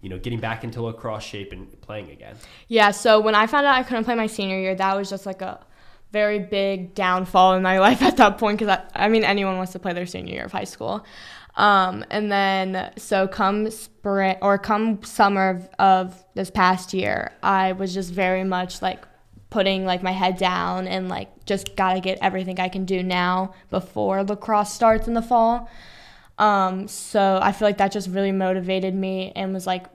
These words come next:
Speaker 2: w-, the past two years of rehab have to be worth something to me, especially with how mentally struggling it is. Um, so I think just really telling myself to, like, take a deep breath, be okay, like, you're gonna be okay in the end,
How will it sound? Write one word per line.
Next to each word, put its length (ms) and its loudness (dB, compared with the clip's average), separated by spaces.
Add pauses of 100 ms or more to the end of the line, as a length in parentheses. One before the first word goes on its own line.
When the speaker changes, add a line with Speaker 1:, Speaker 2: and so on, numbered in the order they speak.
(340)
Speaker 2:
w-, 240 -10
the 100 -4
past 320 -2
two 160 0
years 300 0
of 120 -8
rehab 540 -2
have 300 -4
to 80 -8
be 100 -4
worth 320 -2
something 640 -4
to 180 -16 (100)
me, 340 0 (120)
especially 420 0
with 220 2
how 460 2 (140)
mentally 560 0
struggling 440 2
it 100 2
is. 340 2 (800)
Um, 500 2
so 480 6
I 100 4
think 220 0
just 260 -2
really 440 -2 (720)
telling 260 0
myself 420 2
to, 80 -4
like, 160 0
take 200 -2
a 40 -4
deep 240 -4
breath, 300 2
be 160 0
okay, 380 -2
like, 180 -4
you're 100 0
gonna 220 0
be 160 4
okay 260 0
in 120 -2
the 100 0
end, 400 -4